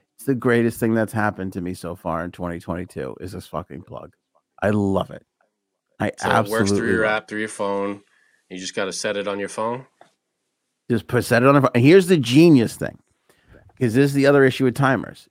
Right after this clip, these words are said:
Speaker 1: You set the timer. You say, "I want my living room light to come on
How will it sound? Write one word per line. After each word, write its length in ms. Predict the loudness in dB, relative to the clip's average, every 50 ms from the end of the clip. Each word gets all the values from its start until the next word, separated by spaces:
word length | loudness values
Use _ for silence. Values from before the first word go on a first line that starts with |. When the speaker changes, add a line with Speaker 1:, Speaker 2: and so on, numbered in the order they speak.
| _ -6
Speaker 1:
You 200 | -2 -2 -2 -2
set 360 | -2 -4 -4 -4 -4 -2 -2
the 80 | -4 -6
timer. 560 | -6 -4 0 2 4 4 2 2 -2 -8 _ _ _ _ _ _ _ _ _ _ _ _
You 180 | -6 -4 -2 -2
say, 280 | -4 -4 -2 0 2 4
"I 120 | 4 4
want 260 | 4 4 2 2 2 2
my 160 | 2 2 4
living 380 | 4 4 4 4 4 4 2 2
room 180 | 4 4 2 2
light 220 | 2 0 -2 -2 -4
to 80 | -8
come 280 | -6 -4 -2 0 0 0
on 380 | 2 2 2 2 0 -2 -4